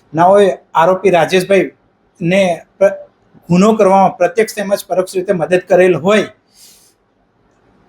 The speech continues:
તે અનુસંધાને ધ્યાન, તે હકીકત જોતા ફરિયાદ પક્ષે ક્રિમિનલ પ્રોસિજર કોડની કલમ ત્રણસો ઓગણીસ મુજબ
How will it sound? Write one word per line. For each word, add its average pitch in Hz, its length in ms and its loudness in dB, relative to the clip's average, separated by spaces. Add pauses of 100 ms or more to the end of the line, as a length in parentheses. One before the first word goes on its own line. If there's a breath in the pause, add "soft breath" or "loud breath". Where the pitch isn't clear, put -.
તે 202 120 2
અનુસંધાને 196 720 0 (340)
ધ્યાન, 156 360 -4 (420)
તે 196 100 4
હકીકત 196 440 -2
જોતા 180 360 -2 (1040 loud breath)
ફરિયાદ 196 320 2
પક્ષે 220 300 -2 (120)
ક્રિમિનલ 202 360 -6
પ્રોસિજર 202 440 -4
કોડની 190 300 -6
કલમ 190 300 -2
ત્રણસો 170 360 0
ઓગણીસ 185 280 -2
મુજબ 190 240 -2